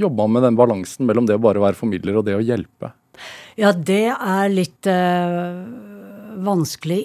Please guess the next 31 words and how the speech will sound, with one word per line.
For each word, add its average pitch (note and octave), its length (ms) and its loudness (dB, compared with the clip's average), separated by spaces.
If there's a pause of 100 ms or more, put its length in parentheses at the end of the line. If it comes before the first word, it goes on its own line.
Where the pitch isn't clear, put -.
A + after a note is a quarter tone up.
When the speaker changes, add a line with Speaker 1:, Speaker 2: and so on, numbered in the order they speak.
Speaker 2:
i G3 80 0
noen F#3 480 2
tilfeller. F#3+ 680 -2 (600)
Fordi F#3+ 260 2
da F#3+ 160 0
jeg F#3 160 0
skulle F#3+ 260 -4
flytte E3 320 -6
fra G3+ 100 -8
Istanbul, G3 460 -2
så G#3+ 140 -6
hadde F3 180 -4
jeg F3 80 -4
jo - 80 -10 (100)
alt D#3 220 -4
for G3 140 -4
mye E3+ 200 0
ting. D4+ 300 0
Og - 160 -8
så G#3+ 140 -6
lette F#3+ 240 -8
jeg E3 80 -8
etter F3+ 140 -6
en F3 120 -2
afghansk E3 400 -6
familie F3 400 -2
som G3 160 -8
akkurat - 320 -10
var F#3 100 -10
kommet. A3+ 600 0
Speaker 1:
Mm. G2 160 -10